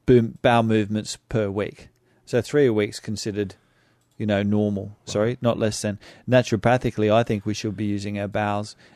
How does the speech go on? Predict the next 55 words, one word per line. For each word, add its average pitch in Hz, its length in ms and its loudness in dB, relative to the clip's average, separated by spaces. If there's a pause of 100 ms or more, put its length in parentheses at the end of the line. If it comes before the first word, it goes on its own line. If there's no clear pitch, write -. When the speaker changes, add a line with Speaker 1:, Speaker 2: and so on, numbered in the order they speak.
(120)
Speaker 1:
at 110 120 -8
least 107 260 -2
one 101 400 -2
to 107 200 -6
up - 200 -10
to 117 120 -14
three 110 240 -6
times 104 380 -10
a 92 60 -12
day. 104 360 -6
You 117 80 -6
know, 113 140 2
ideally 113 540 0
after 113 420 -8
every 101 240 -8
meal, 107 560 -8
Speaker 2:
Mm-hmm. 98 220 -10
Speaker 1:
we 107 80 -4
should - 180 -8
be 110 120 -12
having 104 300 -8
a 104 80 -10
bowel 101 280 -6
motion. 101 400 -10
Speaker 2:
Right. 82 260 -12 (720)
Speaker 1:
But - 160 0 (200)
just - 220 -4
before 165 240 4
we 123 80 6
get 113 220 2
on 120 160 0
to 131 120 -2
the, 107 380 0
the 117 220 -6
bowel, 113 340 0
like, 107 160 -2 (160)
one 135 180 -2
of 139 100 0
the, 104 180 -2 (100)
one 143 160 -2
of 135 60 0
the 110 140 0
issues 107 300 -6
when 110 120 -6
we 104 80 -6
think 120 200 -10
about 117 200 -4
the 117 80 -8
digestive 107 500 -8
tract 110 340 -10
is 95 160 -8 (380)
your - 80 -10
digestive 123 480 0
tract 104 260 -6
is 98 140 -10